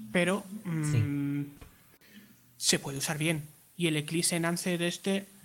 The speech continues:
Speaker 1: si miras el, en la entrada de N V D A punto es, verás que tiene mejoras bastante buenas.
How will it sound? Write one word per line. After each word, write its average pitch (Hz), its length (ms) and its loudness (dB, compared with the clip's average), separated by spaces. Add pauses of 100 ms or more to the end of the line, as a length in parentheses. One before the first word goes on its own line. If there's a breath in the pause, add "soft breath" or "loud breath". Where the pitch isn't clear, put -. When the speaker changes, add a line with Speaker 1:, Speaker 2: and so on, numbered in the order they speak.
(140)
Speaker 1:
si - 220 -4
miras 156 400 0
el, 165 840 -2 (840 loud breath)
en 170 140 -2
la 170 80 4
entrada 180 320 2
de 160 80 2
N 160 80 0
V 160 100 0
D 160 60 0
A 156 80 -2
punto 165 240 -2
es, 196 200 -2 (260)
verás 151 300 -2
que - 200 -6 (180)
tiene 156 300 -2
mejoras 156 420 -6
bastante 165 600 -2 (300)
buenas. 151 480 -2